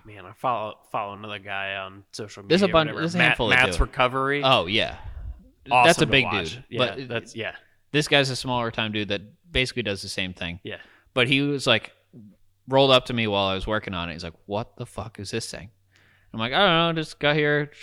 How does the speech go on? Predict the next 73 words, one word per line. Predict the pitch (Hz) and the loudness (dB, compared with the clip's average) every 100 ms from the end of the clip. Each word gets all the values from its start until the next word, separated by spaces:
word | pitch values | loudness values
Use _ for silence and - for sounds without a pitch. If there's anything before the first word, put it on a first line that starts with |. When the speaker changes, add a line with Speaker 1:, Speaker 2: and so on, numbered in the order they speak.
| - | -8
Speaker 2:
trying | 135 | -8
to | 131 | -6
figure | 135 127 | -6 -2
this | 131 | 2
out." | 123 | 2
He's | 113 | 0
like, | 107 | -2
"I | 104 131 | 0 2
got | 143 | 2
a | |
job | 123 120 117 | 4 4 6
I | 117 | 4
need | 117 | 2
to | 104 | 0
fix | - 110 | -2 -2
on | 113 | -4
this | 107 - | -4 -2
guy's | 113 104 - | -2 -2 -4
commons | - 107 104 | -6 -6 -6
over | 107 101 98 | -6 -4 -4
on | |
the | 98 | -6
street | - 107 95 | -6 -6 -2
here, | 98 92 | -4 -4
but, | 92 | -4
like, | 87 90 - - | -4 -8 -8 -6
I'm | 113 | 2
down | 120 123 | 2 2
to | |
wheel | 117 120 | 2 0
later. | 113 113 110 110 | 2 2 2 0
I | 101 | -2
wanna | 113 | -2
wheel | 117 113 | -2 -2
with | 104 | -4
this | 98 | -6
thing. | 101 98 | -4 -4
I | |
wanna | 98 101 | -6 -6
see | 117 | -6
what | 101 87 | -6 -8
this | 92 | -8
thing | 90 90 | -8 -8
is. | 90 87 - - _ - - - - - | -10 -10 -12 -18 _ -20 -18 -18 -20 -16
So | - 98 85 | -6 -4 -4
give | 117 | -2
me | 117 | -2
a | |
call." | 110 110 107 | 0 0 0
He | |
gave | 101 | -2
me | 98 | -6
his | 95 | -8
card. | - 92 87 101 | -6 -6 -6 -10
I'm | 95 | -14
like, | 92 139 | -8 0
"All | |
right, | 156 147 | 0 2
cool." | 139 123 - _ _ _ _ | -2 -2 -6 _ _ _ _
And | 113 | -4
he | 110 | 0
gave | 123 | 0
me | 127 | 0
some | - | -4
trail | 110 156 147 | -2 0 2
recommendations | 107 - 95 85 85 98 110 | 0 -2 -6 -6 -6 -10 -12
'cause | 92 | -12
he | 87 | -8
lives | 92 123 | -4 -4
there. | 95 80 110 - _ _ _ | -4 -8 -10 -16 _ _ _
He's | 104 101 | -12 -8
like, | 107 | -8
"Hey, | 104 190 | -8 -10